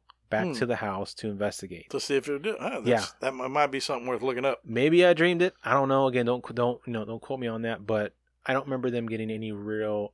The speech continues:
Speaker 1: um, extraordinary evidence off of that, though.
Speaker 2: Well, I think next time I'm in Florida, I'm gonna go find Robert and check him out.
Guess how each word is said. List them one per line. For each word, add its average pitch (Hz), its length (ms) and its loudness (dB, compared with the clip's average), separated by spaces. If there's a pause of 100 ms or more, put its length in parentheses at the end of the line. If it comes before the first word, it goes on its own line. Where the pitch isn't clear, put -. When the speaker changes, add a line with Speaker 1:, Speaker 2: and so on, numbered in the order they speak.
Speaker 1:
um, 95 460 -8 (240)
extraordinary 113 880 0
evidence 98 400 -6
off 82 160 -16
of 90 60 -14
that, 78 160 -16
though. - 140 -16
Speaker 2:
Well, 139 120 -4
I 135 140 0
think 117 280 -6
next 117 220 -6
time 123 220 -4
I'm 139 160 0
in 123 80 -6
Florida, 117 460 -2
I'm 156 240 4
gonna 127 180 -2
go 131 140 2
find 151 420 0
Robert 110 300 -2
and 104 80 -10
check 139 180 6
him 135 120 -2
out. 143 200 2